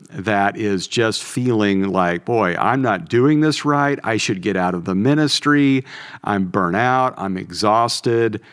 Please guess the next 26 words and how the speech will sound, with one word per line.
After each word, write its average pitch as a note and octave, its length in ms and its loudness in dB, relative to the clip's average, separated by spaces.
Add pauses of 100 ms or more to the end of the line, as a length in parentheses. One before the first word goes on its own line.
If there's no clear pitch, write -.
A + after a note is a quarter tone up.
(240)
covid A2 340 0
took G#2+ 200 -2
its F#2 200 -2
toll C3 400 0
on B2 260 0
me." A#2 460 -2 (500)
Um, G#2 560 -2 (260)
you A#2 100 -6
know, A2 120 -2
we've A2+ 160 2
seen D3 200 0
a A2 60 2
lot A2+ 260 2
of A#2 40 -6
people A2+ 220 -4
make G#2 320 -2
bad A#2 280 0
decisions G#2 540 0
before C#3+ 380 0
covid F#2+ 380 0
and F#2 100 0
now G#2+ 160 2
certainly G#2 420 0
during G#2 320 2
and F2+ 100 0
after. G2+ 580 -2